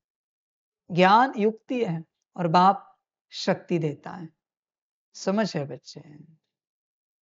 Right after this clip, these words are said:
होश में आ जाओ। मधुबन में डायमंड हॉल में बाबा मिलन मनाना और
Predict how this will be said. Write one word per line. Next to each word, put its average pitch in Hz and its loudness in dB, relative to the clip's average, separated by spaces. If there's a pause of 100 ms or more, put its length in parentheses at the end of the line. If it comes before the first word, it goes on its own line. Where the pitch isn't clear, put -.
(1120)
होश 190 -2
में 208 2
आ 139 -2
जाओ। - -20 (1400)
मधुबन 233 6
में 277 4
डायमंड 214 2
हॉल 214 6
में 262 0
बाबा 226 6
मिलन 226 0
मनाना 202 2 (760)
और 185 4